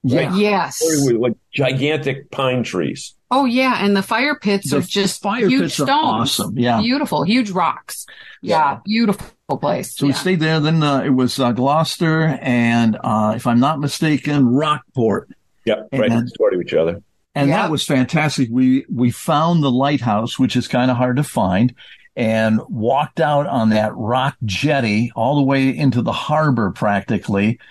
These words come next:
Speaker 2: Yep.
Speaker 1: to that other little lighthouse. That was fantastic.
Speaker 3: Mm-hmm.
Speaker 1: And the seafood, oh my
Speaker 3: Oh,
Speaker 1: gosh.
Speaker 3: yeah.
Speaker 2: Well, you know what? You're, you spent most of your career in Cleveland, am I right?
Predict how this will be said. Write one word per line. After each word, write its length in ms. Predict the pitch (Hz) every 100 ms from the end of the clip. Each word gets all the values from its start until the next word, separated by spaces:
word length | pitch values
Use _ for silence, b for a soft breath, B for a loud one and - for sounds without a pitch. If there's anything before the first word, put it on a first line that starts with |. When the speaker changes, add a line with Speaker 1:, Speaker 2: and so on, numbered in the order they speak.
| B
Speaker 2:
Yep. 200 | 98 - 139
Speaker 1:
to 80 |
that 180 | 120 117
other 220 | 139 151
little 300 | 135 123 104
lighthouse. 500 | 104 104 92 98 98 B B 110
That 360 | 131 147 135
was 220 | 127 104
fantastic. 960 | - 127 104 101 - 107 98 95 - 180
Speaker 3:
Mm-hmm. 500 | 180 165 175 165 175
Speaker 1:
And 180 | 117 120
the 80 | 120
seafood, 960 | - - 156 165 - 175 165 170 160 131
oh 140 | 117
my 120 | 98 98
Speaker 3:
Oh, 20 |
Speaker 1:
gosh. 640 | 175 165 - 98 156 151
Speaker 3:
yeah. 440 | 147 147 143 143 143
Speaker 2:
Well, 140 | 175 156
you 80 | 156
know 160 | 175
what? 260 | 165 147 123
You're, 300 | 139 160 160
you 100 | 131 143
spent 260 | - 147
most 100 | 139
of 40 | 139
your 80 | 131
career 220 | 147 139
in 60 | 135
Cleveland, 400 | 135 147 151 156
am 80 | 135
I 100 | 127
right? 240 | 143